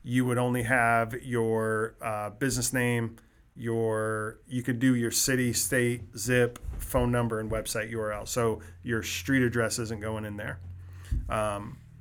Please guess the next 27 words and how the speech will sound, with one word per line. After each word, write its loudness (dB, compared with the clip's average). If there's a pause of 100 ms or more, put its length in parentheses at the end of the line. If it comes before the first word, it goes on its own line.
(120)
so 0 (320)
that's 4
called 4
a 0
citation. -2 (800)
And 0
citation 4
distribution, 2
and -2
you've -2
probably 2
heard 2
it -6
talked 0
about, 2
you -2
take 2
your 0
business 0
and 0
it -6
gets -2
distributed -2
all 2
over -4
the -4
web -2